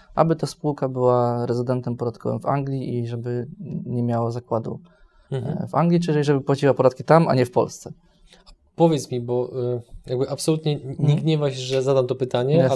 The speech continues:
Speaker 2: ale, mm, chodzi mi ono po głowie gdzieś tam od, od dłuższej chwili. Jakby skąd macie pewność,
Speaker 1: Mhm.
Speaker 2: że to, co wy doradzacie, jest właściwe, zgodne p-, z prawem,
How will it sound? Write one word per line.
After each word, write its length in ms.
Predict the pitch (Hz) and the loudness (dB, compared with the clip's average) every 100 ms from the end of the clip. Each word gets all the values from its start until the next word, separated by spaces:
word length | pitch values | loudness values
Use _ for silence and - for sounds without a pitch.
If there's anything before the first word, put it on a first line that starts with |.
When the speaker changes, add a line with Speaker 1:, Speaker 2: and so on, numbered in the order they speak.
| 127 | 4
Speaker 2:
ale, 320 | 131 131 123 - _ - | 4 4 0 -8 _ -10
mm, 600 | 127 127 127 127 127 123 _ _ _ | -6 -4 -4 -4 -6 -10 _ _ _
chodzi 300 | - 143 127 | -2 0 0
mi 80 | 127 | -2
ono 120 | 120 | -2
po 120 | 117 | -2
głowie 280 | 120 127 120 | -2 -2 -2
gdzieś 200 | 113 113 | -6 -8
tam 140 | - 110 | -10 -10
od, 220 | 110 - | -10 -12
od 120 | 117 - | -14 -12
dłuższej 400 | 117 120 123 120 | -12 -10 -8 -8
chwili. 440 | - 117 113 160 170 - - _ _ _ _ _ _ _ _ _ _ _ _ 170 _ _ _ _ _ _ _ _ | -8 -6 -2 -2 -4 -12 -20 _ _ _ _ _ _ _ _ _ _ _ _ -20 _ _ _ _ _ _ _ _
Jakby 340 | - 151 - - | -10 -6 -6 -6
skąd 520 | - - 240 285 - | -6 2 0 0 -10
macie 320 | 131 135 - 127 | 0 0 2 -4
pewność, 760 | - 127 113 120 202 208 - | 2 0 2 -2 -4 -6 -12
Speaker 1:
Mhm. 160 | - 127 | -4 0
Speaker 2:
że 140 | 120 | 0
to, 200 | - 139 | -2 -6
co 160 | - 123 | -2 -2
wy 140 | 135 | 0
doradzacie, 840 | 131 127 117 120 120 180 208 226 _ _ - | 2 2 4 0 -2 0 -2 -4 _ _ 0
jest 440 | 123 123 - - _ _ _ _ - | 0 0 -10 -16 _ _ _ _ -14
właściwe, 560 | 123 127 123 - 147 143 | -2 -2 -2 -6 -2 -2
zgodne 380 | 131 127 127 120 | 0 -2 0 -2
p-, 240 | - 127 | -4 -12
z 160 | - - | -12 -4
prawem, 520 | 135 127 127 123 | 0 0 0 -2